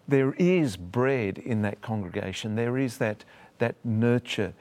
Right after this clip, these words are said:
that fellowship, that community that's, that's functioning there? How do we transform that teaching of the Bible, and very clear teaching of the Bible, into reality in a local church?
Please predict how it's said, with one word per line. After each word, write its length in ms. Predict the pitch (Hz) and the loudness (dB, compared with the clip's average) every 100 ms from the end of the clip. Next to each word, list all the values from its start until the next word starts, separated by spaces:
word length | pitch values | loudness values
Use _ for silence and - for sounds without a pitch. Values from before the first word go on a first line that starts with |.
| - - | -20 -4
that 180 | 110 - | -4 -4
fellowship, 600 | - 135 123 120 - 117 | -4 0 0 0 -4 -6
that 200 | 104 - | -8 -10
community 800 | - - 110 120 127 110 - 95 - - _ | -8 -4 0 2 0 -2 -6 -14 -16 -20 _
that's, 200 | 113 - | -12 -12
that's 220 | - 113 | -10 -12
functioning 580 | - 113 117 - 113 98 | -8 -6 -6 -6 -6 -6
there? 140 | 87 - - - - - - | -8 -10 -16 -20 -20 -20 -6
How 220 | - 196 | 0 0
do 80 | 233 | 2
we 140 | 220 | 0
transform 720 | - - 151 131 - 139 120 117 | 0 0 2 0 0 2 2 2
that 160 | 117 - _ _ _ - | 0 -4 _ _ _ -8
teaching 400 | 180 175 202 175 | -6 -2 0 0
of 60 | |
the 80 | 117 | 0
Bible, 280 | 104 98 120 | 0 -2 -2
and 100 | 110 | 0
very 260 | 143 151 123 | 0 2 -2
clear 340 | - 131 139 | -4 -2 -2
teaching 420 | - 98 - 101 | -2 -6 -6 -10
of 80 | 87 | -8
the 60 | 90 | -6
Bible, 420 | 90 92 92 90 - - _ _ - | -4 -4 -6 -10 -14 -20 _ _ 2
into 500 | 156 147 - 120 110 - - - | 2 4 2 2 2 -4 -20 -6
reality 720 | 113 107 107 107 107 - 101 95 | -2 0 0 -2 -4 -6 -8 -6
in 60 | |
a 80 | 80 | -8
local 340 | - 90 - - | -8 -10 -12 -14
church? 500 | - - - - | -12 -14 -14 -16